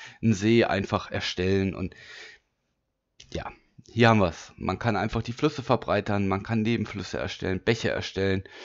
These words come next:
Da haben wir ja wieder den Kreis, den kann man dann wahrscheinlich vergrößern und verkleinern. Und es ist so viel einfacher. Im Moment hat man ja noch Mods, mit denen man Seen und Flüsse erstellen kann. Aber wenn man die Flüsse dann, die man selber erstellt, in die vom Spiel generierten reinzieht,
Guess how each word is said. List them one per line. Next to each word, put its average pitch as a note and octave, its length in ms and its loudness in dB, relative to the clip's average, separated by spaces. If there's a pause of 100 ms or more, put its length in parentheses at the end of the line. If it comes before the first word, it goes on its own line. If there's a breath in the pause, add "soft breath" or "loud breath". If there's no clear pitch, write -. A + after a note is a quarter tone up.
(580 loud breath)
Da - 120 -8
haben G2 120 -2
wir G#2 100 4
ja F#2 100 4
wieder F2 160 0
den F#2 160 -2
Kreis, F#2+ 480 -2
den F#2 120 -8
kann G2 160 -2
man G2 120 0
dann F2 100 -4
wahrscheinlich F2 400 -4
vergrößern F#2 540 -6
und E2+ 100 -6
verkleinern. E2 680 -4
Und - 240 -12 (840 loud breath)
es - 140 -8
ist - 160 -8
so D3+ 160 4
viel - 220 -2
einfacher. G2+ 880 0 (400)
Im - 80 -6
Moment G#2 340 0
hat - 160 -4
man G#2 100 -2
ja F#2 80 -2
noch F#2+ 200 -2
Mods, G#2 360 0
mit G#2 140 0
denen G2 160 2
man F#2+ 180 2
Seen F#2 360 -2
und F2 160 -6
Flüsse - 340 -6
erstellen D#2+ 480 -2
kann. F2+ 220 -4
Aber E2 180 -6
wenn E2 100 -4
man E2 120 -2
die F2+ 80 -4
Flüsse A2 360 -2
dann, F#2+ 220 4
die F#2 100 -2
man F#2 180 2
selber F#2 260 2
erstellt, F#2 420 0
in - 140 -6
die F2 80 -6
vom - 240 -8
Spiel C#3 240 -2
generierten G#2 500 0
reinzieht, F#2 540 -4